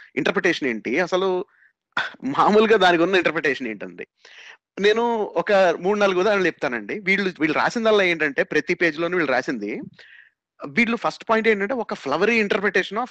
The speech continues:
uh, spirituality తీసుకొచ్చారు. అంటే వేదాల్లో ఉన్న స్పిరిచువాలిటీని సంబంధించిన ఏదో సింబల్స్ లాగా తీసుకున్నారు, ఒక చాలా flowery interpretation, చాలా క్రియేటివ్ ఇంటర్ప్రిటేషన్ అది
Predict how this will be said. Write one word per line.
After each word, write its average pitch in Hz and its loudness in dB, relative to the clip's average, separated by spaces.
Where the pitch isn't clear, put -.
uh, 147 -2
spirituality 208 -2
తీసుకొచ్చారు. 170 -8
అంటే 160 -2
వేదాల్లో 190 2
ఉన్న 226 -2
స్పిరిచువాలిటీని 208 -2
సంబంధించిన 170 -4
ఏదో 220 0
సింబల్స్ 185 -2
లాగా 180 2
తీసుకున్నారు, - -6
ఒక 131 -2
చాలా 208 4
flowery 202 2
interpretation, 135 -4
చాలా 185 -4
క్రియేటివ్ 165 0
ఇంటర్ప్రిటేషన్ 107 -6
అది 92 -12